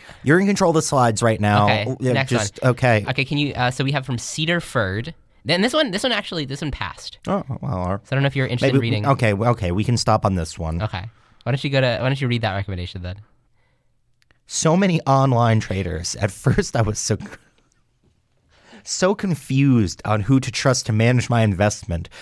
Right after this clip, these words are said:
Speaker 1: I was looking for the best till I saw a comment about Miss Barky Oval. She helped a woman who made good profit on Forex trade. Um,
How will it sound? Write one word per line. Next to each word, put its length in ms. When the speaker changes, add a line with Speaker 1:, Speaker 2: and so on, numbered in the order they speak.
Speaker 1:
I 80
was 140
looking 240
for 100
the 80
best 400
till 400
I 140
saw 400
a 60
comment 360
about 320
Miss 240
Barky 580
Oval. 520
She 200
helped 220
a 60
woman 320
who 120
made 200
good 180
profit 440
on 120
Forex 480
trade. 300
Um, 300